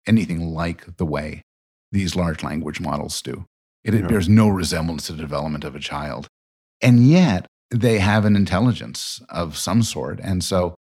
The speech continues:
Speaker 1: maybe there's more. I mean, actually, I do think that this suggests there's more than one way to become smart.
Speaker 2: Yeah, I mean, there's a few red herrings here I think we should dispense with. One is the confusion about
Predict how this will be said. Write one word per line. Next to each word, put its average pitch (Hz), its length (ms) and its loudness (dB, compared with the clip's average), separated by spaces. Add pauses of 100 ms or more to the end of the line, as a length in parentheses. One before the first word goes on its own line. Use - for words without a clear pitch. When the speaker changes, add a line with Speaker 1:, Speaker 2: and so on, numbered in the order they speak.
(220)
Speaker 1:
maybe 98 260 4
there's 95 280 0
more. 95 280 2
I 98 60 0
mean, 82 280 0
actually, 90 260 -4
I 87 40 0
do 85 180 -4
think 95 220 -2
that 85 100 -6
this 87 120 -8
suggests 87 320 -4
there's 92 140 -4
more 90 200 2
than 90 200 0
one 87 220 0
way 90 260 -2
to - 80 -8
become 76 300 -8
smart. 85 320 -6 (960)
Speaker 2:
Yeah, 98 300 4
I 107 60 6
mean, 113 380 4
there's 113 160 -4
a 107 40 -2
few 131 400 4 (320)
red 104 240 6
herrings 98 400 4
here 90 160 2
I 85 60 2
think 92 160 -4
we 90 80 -2
should - 200 -6
dispense - 380 -2
with. 95 120 -4
One 101 460 0
is 95 260 0 (120)
the 90 440 -2 (420)
confusion 110 640 4
about 90 600 2